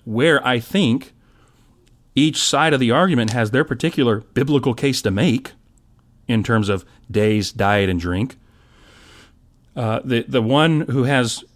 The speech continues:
who, who sees their freedom in Christ and therefore engages in those things with a clear conscience, that seems to be the stronger sibling. Whereas the one who says, "No, I'm, I can't do it for conscience sake," that seems to be the weaker one.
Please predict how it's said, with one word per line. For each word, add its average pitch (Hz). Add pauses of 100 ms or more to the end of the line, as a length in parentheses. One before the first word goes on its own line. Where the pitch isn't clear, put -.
who, 135
who 131
sees 175
their 147
freedom 143
in 117
Christ 160
and 123
therefore 131
engages 127
in 117
those 113
things 110
with 117
a 107
clear 107
conscience, 151
that -
seems 165
to 139
be 151
the 151
stronger 160
sibling. 180 (600)
Whereas 117
the 120
one 127
who 120
says, 107
"No, 131
I'm, 117 (280)
I 107
can't 117
do 131
it 120
for 101
conscience 143
sake," 101 (240)
that 131
seems 135
to 139
be 127
the 110
weaker 139
one. 101